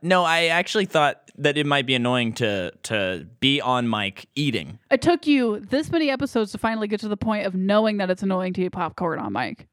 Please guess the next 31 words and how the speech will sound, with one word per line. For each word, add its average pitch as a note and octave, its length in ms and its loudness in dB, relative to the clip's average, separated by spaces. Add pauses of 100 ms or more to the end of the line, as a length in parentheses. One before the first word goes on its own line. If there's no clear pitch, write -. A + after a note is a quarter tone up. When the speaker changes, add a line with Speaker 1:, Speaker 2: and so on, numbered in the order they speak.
(200)
Speaker 1:
Yeah, G3+ 300 6
and G3 300 0
by B3 140 6
the C4+ 60 2
way, G3+ 100 4
someone C4+ 340 0
was, G#3 140 2
like, C#3 240 0
banging D3+ 380 2
on D#3+ 140 0
the C3+ 80 0
door, A#2+ 540 0 (100)
but E3+ 120 6
I F3+ 80 4
just, F#3+ 320 -2 (340)
you E3 180 0
know, C3+ 120 0
set D3 240 4
our D3 100 2
security C3+ 420 0
system B2 400 -2
and A2+ 80 2
I A2+ 100 0
just G#2+ 200 -4
locked G#2+ 260 0
everything, F#2 460 -4
and F2 100 -6
I A2 80 0
think C3+ 220 -2
it's A2+ 120 -4
fine. E2+ 420 -6